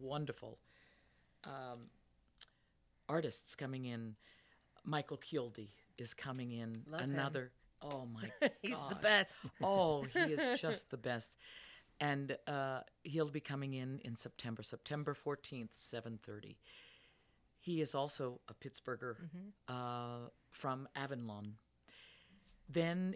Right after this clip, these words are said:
Speaker 1: in, uh, October, we have a, one of my dearest friends and colleagues, uh, Greg Kunde, coming in, one of the really fantastic dramatic tenors, um,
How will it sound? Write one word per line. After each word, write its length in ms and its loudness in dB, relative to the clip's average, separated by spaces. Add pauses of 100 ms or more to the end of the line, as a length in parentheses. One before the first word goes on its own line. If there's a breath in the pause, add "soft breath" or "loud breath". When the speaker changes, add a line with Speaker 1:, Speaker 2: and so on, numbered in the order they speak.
Speaker 1:
in, 500 -2 (160)
uh, 480 -6 (680)
October, 800 0
we 180 -2
have 360 -2 (100)
a, 80 -4 (580)
one 160 -6
of 80 -6
my 200 -6 (160)
dearest 320 -2
friends 280 -4
and 120 -10
colleagues, 640 0 (680 soft breath)
uh, 120 -2
Greg 280 -2
Kunde, 400 0 (640 soft breath)
coming 320 -2
in, 240 -8 (180)
one 140 -6
of 120 -6
the 120 -6 (880)
really 560 -4 (340 soft breath)
fantastic 760 -6
dramatic 420 -8
tenors, 500 -6 (600 soft breath)
um, 640 -10